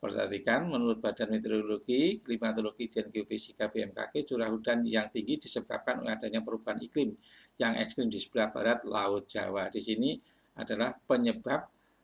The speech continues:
adanya, eh, curah hujan yang tinggi, yaitu adanya perubahan iklim yang ekstrim ya. Ini. Jadi ide pokoknya karena ada pada kalimat pertama ini adalah penyebab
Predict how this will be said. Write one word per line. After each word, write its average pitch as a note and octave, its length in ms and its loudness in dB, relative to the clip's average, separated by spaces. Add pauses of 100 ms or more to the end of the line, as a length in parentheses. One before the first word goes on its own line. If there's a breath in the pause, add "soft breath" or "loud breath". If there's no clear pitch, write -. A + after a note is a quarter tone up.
(100)
adanya, A2+ 800 2
eh, A2 320 2
curah A2 320 2
hujan G#2+ 320 -2
yang G2+ 240 -8
tinggi, C3+ 480 6 (480 soft breath)
yaitu A2+ 560 2
adanya A2 320 0
perubahan G#2+ 480 -2
iklim A#2+ 320 0
yang G#2+ 160 0
ekstrim G#2+ 480 -2
ya. F#2+ 240 -6 (280)
Ini. - 320 -14 (360 soft breath)
Jadi A2+ 600 0
ide A2+ 280 -4
pokoknya A2 520 -2
karena A2 320 -2
ada G#2+ 160 -4
pada - 320 -6
kalimat G2 320 -6
pertama A2 480 -4
ini A#2 400 0 (480 soft breath)
adalah A2 440 -6
penyebab A#2 520 -6